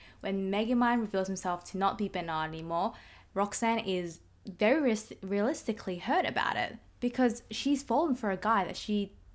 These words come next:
didn't know was, you know, the guy that kidnapped her and basically destroyed the entire city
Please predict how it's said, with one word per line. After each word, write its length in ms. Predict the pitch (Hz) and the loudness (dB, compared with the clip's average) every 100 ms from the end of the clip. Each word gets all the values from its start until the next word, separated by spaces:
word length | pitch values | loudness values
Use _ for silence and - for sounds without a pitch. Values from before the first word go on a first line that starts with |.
| - - | -18 0
didn't 280 | 233 247 202 | 2 2 2
know 300 | 202 233 190 | 4 6 6
was, 400 | 180 175 170 - - | 2 -2 -6 -14 -6
you 120 | 196 | -2
know, 220 | 170 160 - | -2 -4 -2
the 60 | 202 | 2
guy 200 | 185 185 | 4 4
that 220 | 175 - - - _ _ | 0 -4 -20 -20 _ _
kidnapped 460 | - 220 262 214 - | -2 4 6 4 2
her 100 | 175 | -2
and 360 | 160 156 160 160 | -2 -2 -4 -4
basically 300 | 180 - 202 | -6 -4 -4
destroyed 560 | - - 196 214 196 - | -4 0 4 6 4 0
the 100 | 185 | -2
entire 420 | 185 - 190 175 | -2 0 0 0
city 580 | - 320 262 160 175 | -6 -4 -2 -2 -4